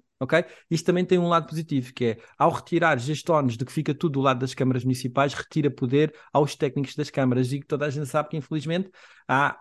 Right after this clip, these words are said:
sempre este, esta nuvem da suspeição e de corrupção com as câmaras de, com as câmaras municipais, que desta maneira também alivia aqui um bocadinho este processo. Portanto, há aqui um conjunto de medidas que vai ao encontro daquilo que o Stefano está a dizer.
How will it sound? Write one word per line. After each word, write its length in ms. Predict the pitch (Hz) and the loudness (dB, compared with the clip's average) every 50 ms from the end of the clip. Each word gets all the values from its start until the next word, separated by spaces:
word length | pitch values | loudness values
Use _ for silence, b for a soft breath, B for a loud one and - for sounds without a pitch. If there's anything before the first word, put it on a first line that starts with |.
| - | -12
sempre 360 | - - - 147 135 147 147 151 | -4 0 2 2 2 2 0 0
este, 340 | 151 - - 147 143 143 - | -2 -2 -4 -2 -2 -2 -2
esta 240 | 135 135 - - 143 | -4 -4 0 0 0
nuvem 480 | 139 143 147 156 180 170 131 131 127 | 2 2 2 2 2 2 2 2 0
da 140 | 123 135 131 | 2 0 -2
suspeição 560 | 127 - - - - 143 135 - - 151 135 | -2 -6 -8 -4 -4 -4 -4 -2 -2 0 0
e 40 | 123 | 0
de 80 | 117 120 | -2 -4
corrupção 500 | - - 131 123 123 - - 139 123 117 | -4 -4 -4 -4 -4 -4 -4 -4 -4 -2
com 100 | - 127 | -4 -6
as 80 | 123 | -4
câmaras 380 | - 135 123 123 123 127 123 131 | -4 -2 -2 0 -2 -2 -4 -4
de, 400 | 127 131 131 131 127 131 131 127 B B B B B B _ | -2 2 4 4 4 4 2 0 B B B B B B _
com 80 | - | -2
as 80 | 143 - | -2 0
câmaras 300 | - 143 135 135 135 131 | 2 0 2 2 0 0
municipais, 640 | 139 143 131 - 160 147 - 156 160 180 180 - - b b b _ - | -2 -2 -2 -2 -2 0 2 2 2 2 -2 -4 -6 b b b _ 2
que 120 | - 165 | 2 4
desta 260 | 143 160 170 165 - | 6 6 2 2 2
maneira 320 | 160 156 160 160 160 170 160 | 0 0 0 0 0 -2 -2
também 320 | - 160 160 160 165 160 | -2 -2 -2 -2 -2 0
alivia 380 | 160 156 151 156 143 143 151 147 | 0 0 2 0 2 2 0 0
aqui 160 | 143 - 147 | 0 0 -2
um 60 | 143 | -2
bocadinho 400 | 131 - 135 147 143 143 143 143 b b b b _ - | -2 -2 -2 0 0 0 -2 -2 b b b b _ -2
este 480 | 147 143 - - - 147 143 139 139 | -2 -2 -2 -4 -2 0 2 2 0
processo. 320 | 131 131 - - 117 113 - | 0 -2 -2 -4 -4 -2 0
Portanto, 200 | - 170 160 202 | -2 2 2 2
há 20 | 208 | 4
aqui 120 | - 233 | 4 4
um 60 | 240 | 4
conjunto 460 | 233 233 220 202 160 202 180 - 180 | 4 4 2 2 2 0 0 0 -2
de 100 | 151 160 | -2 -2
medidas 440 | 156 156 143 131 131 127 147 143 - | -2 0 2 2 2 2 2 -2 -4
que 100 | - 147 | -2 -2
vai 120 | 151 160 165 | 0 0 0
ao 40 | |
encontro 280 | 160 156 170 160 165 156 | 0 0 0 0 0 -2
daquilo 200 | 156 156 156 151 | 0 0 -2 -2
que 80 | - 165 | -2 -4
o 20 | |
Stefano 340 | - - 165 - - 160 156 | -4 -2 -4 -2 -2 -4 -2
está 120 | 147 156 | -2 -2
a 40 | 156 | -2
dizer. 360 | 156 175 160 151 139 127 123 | -2 -2 -2 -2 -2 -2 -4